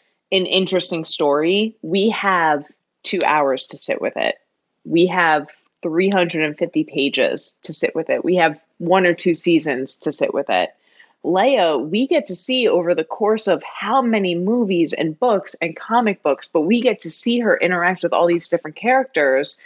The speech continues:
and realize so quickly what they bring to the table. And she never cheapens herself. She never lessens herself, but she's able to say, "Okay, what, what about me can draw this out in another character, in another person,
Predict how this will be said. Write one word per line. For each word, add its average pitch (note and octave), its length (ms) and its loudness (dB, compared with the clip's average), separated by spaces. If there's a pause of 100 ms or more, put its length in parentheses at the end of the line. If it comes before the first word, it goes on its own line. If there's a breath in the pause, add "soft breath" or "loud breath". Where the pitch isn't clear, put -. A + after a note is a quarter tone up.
(500 loud breath)
and F3+ 340 0
realize G3+ 680 2
so F3 180 2
quickly D#3 760 -2 (400 soft breath)
what F3+ 420 -2
they G#3 220 4
bring E3 280 2
to D#3 140 -12
the C#3+ 80 -4
table. - 580 -2 (360)
And G3 180 2
she A#3 220 2
never A3+ 320 0
cheapens A3 500 -2
herself. B3 420 0
She - 160 0
never D3+ 280 0
lessens G3+ 480 0
herself, G3+ 540 0
but E3+ 140 -2
she's G3+ 320 0
able F#3 280 0
to E3+ 140 -8
say, E3 380 2
"Okay, F3 300 0
what, F3 540 0
what G3 340 0
about G3 360 0
me F#3 280 -2
can F3+ 240 -8
draw E3 580 0
this E3 280 0
out D#3 340 2
in F3 180 -2
another D#3 640 2
character, D3+ 540 0
in D#3 200 -4
another C#3+ 320 0
person, C#3+ 760 -2